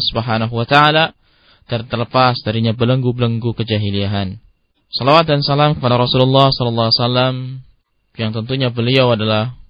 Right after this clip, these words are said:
yang menegakkan panji-panji syariat Allah, dan merupakan penyempurna agama terdahulu, sekaligus menghapus agama-agama terdahulu, beserta hangusnya jahiliyah,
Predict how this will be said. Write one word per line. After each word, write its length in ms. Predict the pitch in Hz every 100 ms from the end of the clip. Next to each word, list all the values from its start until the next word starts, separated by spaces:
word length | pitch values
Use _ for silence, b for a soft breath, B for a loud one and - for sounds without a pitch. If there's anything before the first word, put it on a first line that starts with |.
| _ -
yang 160 | 107
menegakkan 720 | 107 110 110 135 - 117 117 123
panji-panji 1040 | 117 120 120 110 123 127 120 120 123 - -
syariat 420 | - 113 123 127 -
Allah, 460 | 113 123 131 131 _ _ _ _ _ _ -
dan 140 | -
merupakan 560 | 110 117 120 - 123 117
penyempurna 800 | 117 117 113 117 135 120 117 110
agama 320 | 107 117 110
terdahulu, 640 | 110 113 110 113 123 151 - _ _ _ -
sekaligus 680 | - - 113 113 123 131 - -
menghapus 500 | 113 123 - 123 -
agama-agama 760 | 107 113 107 107 123 123 107 110
terdahulu, 640 | 120 101 104 120 127 165 - b b b
beserta 680 | - 135 123 131 120 117 202 _ _ _ _ _
hangusnya 520 | - 120 139 - 127
jahiliyah, 680 | 117 117 113 117 135 117 107